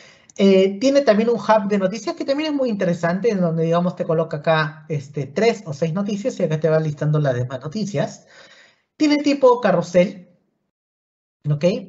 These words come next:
No me gu-, no me agrada mucho, este, y tiene tipo mosaico, pero la mo-, el mosaico se parece mucho al, a nuestro web part de acá que estamos colocando, ¿no? Entonces vamos acá a escoger tipo noticia principal, ¿ok? Entonces,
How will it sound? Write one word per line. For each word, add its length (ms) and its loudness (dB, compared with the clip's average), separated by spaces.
No 200 0
me 120 0
gu-, 160 -2
no 120 -2
me 100 2
agrada 320 2
mucho, 500 -6
este, 800 -6
y 120 -6
tiene 220 2
tipo 280 0
mosaico, 680 0
pero 240 2
la 220 2
mo-, 120 0
el 220 -4
mosaico 800 4
se 240 -2
parece 320 -2
mucho 640 0
al, 320 -4
a 80 -6
nuestro 360 0
web 320 -2
part 260 4
de 120 0
acá 380 -4
que 80 -10
estamos 360 -8
colocando, 560 -8
¿no? 80 -6
Entonces 280 -4
vamos 260 -2
acá 180 -2
a 40 6
escoger 540 0
tipo 320 0
noticia 480 0
principal, 720 -12
¿ok? 180 -6
Entonces, 760 0